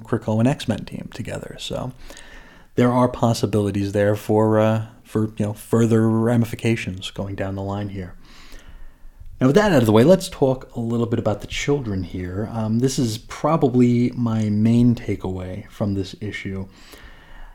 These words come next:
And I have to ask the question here, is this another instance of our heroes,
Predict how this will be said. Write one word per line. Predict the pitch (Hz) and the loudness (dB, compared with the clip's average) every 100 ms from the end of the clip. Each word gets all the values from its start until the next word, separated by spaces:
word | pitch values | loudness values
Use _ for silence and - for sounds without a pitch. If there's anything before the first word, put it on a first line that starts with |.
| - - | -18 -2
And | 120 113 | 2 4
I | 110 | 4
have | 131 135 | 2 2
to | 127 | 2
ask | 131 - | 0 0
the | |
question | 131 147 135 - | 0 0 0 -4
here, | 101 98 | -4 -2
is | 98 104 | -2 0
this | 151 - | 0 0
another | 151 131 127 143 175 | 0 4 4 4 0
instance | 131 123 - 127 123 - - - - - | 0 -4 0 -2 -2 -8 -16 -18 -16 -8
of | 120 | -2
our | 113 127 | 0 -2
heroes, | 127 185 165 92 87 110 - - | 0 2 2 0 -4 -10 -12 -16